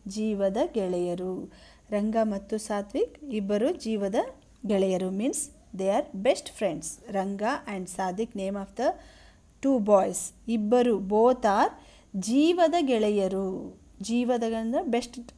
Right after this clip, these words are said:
ಫ್ರೆಂಡ್ಸ್, ಅಂದ್ರೆ ಒಬ್ರಿಗೊಬ್ರು ತುಂಬ ಒಳ್ಳೆಯ ಸ್ನೇಹಿತರಾಗಿ ಇರ್ತಾರೆ. ಗುಡ್ ಫ್ರೆಂಡ್ಸ್. ಓಕೆ, ಗೆಳೆಯರು ಅಂದ್ರೆ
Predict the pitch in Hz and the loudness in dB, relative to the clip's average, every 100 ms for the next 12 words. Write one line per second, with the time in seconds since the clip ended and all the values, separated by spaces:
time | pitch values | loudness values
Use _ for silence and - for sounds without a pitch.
0 | - - 233 196 190 185 196 254 - - | -20 -6 -2 0 -2 -4 -2 -4 -4 -16
1 | _ 208 196 208 208 233 320 247 233 311 | _ -6 -2 -2 -2 -2 -4 -2 0 0
2 | - - - - 214 202 202 214 370 - | -2 -10 -20 -8 0 2 4 2 -2 -8
3 | - 240 262 311 285 196 180 190 339 220 | -6 -2 0 0 0 0 -2 0 0 -2
4 | - 175 170 - - - 233 208 190 - | -6 -12 -12 -20 -20 -20 -14 -12 -12 -14
5 | 247 202 196 196 285 285 - 180 151 - | -10 -6 -4 0 0 0 -4 -4 -4 -8
6 | - - 185 294 214 214 208 226 214 202 | -12 -14 -8 -6 -2 0 2 2 2 0
7 | 196 190 254 440 | -2 -4 -6 -6